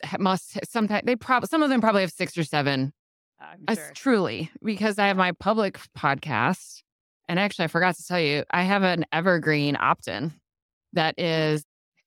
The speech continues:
Speaker 1: a curated podcast, has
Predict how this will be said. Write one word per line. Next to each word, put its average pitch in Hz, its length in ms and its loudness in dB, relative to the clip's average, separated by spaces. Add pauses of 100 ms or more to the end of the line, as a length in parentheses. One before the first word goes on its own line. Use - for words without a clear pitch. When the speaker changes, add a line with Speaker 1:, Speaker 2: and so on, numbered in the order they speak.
Speaker 1:
a 156 560 0 (440)
curated 165 1080 2 (280)
podcast, 160 400 -2
has 160 180 -4